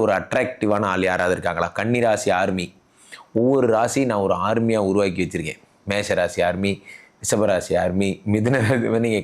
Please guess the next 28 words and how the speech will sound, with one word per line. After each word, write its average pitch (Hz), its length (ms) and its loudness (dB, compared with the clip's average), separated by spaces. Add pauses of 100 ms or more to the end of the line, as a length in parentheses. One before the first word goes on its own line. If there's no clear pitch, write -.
(100)
கன்னி 120 260 2
ராசி 101 300 0
ஆர்மி. 82 220 -6 (1160)
கன்னி 147 240 2
ராசிக்காரர்கள்லாம் 95 720 -2
ரொம்ப 95 220 -2
அட்ராக்டிவ். - 520 -4 (1500)
சார், 180 240 2
நீங்க 147 180 2 (140)
என்னதான் 208 460 2
கல்யாணம் 180 280 2
ஆகட்டும், 160 320 2
என்னதான் 160 320 2
ஆகட்டும், 139 340 2
என்னதான் 135 400 2 (880)
ஆயிரத்தெட்டு 113 460 0
விஷயம் 131 280 0
ஆகட்டும், 113 300 0
நமக்கு 107 220 0
ஒரு 101 100 0
நாற்பது, 104 260 0
ஐம்பது 92 180 -2
வயசு 117 220 0
ஆகட்டும் 92 300 -2
சார், 104 160 0 (960)
யாராவது 156 260 2 (120)
கேட்டாங்கன்னா 139 440 0 (600)
கன்னி 101 200 -2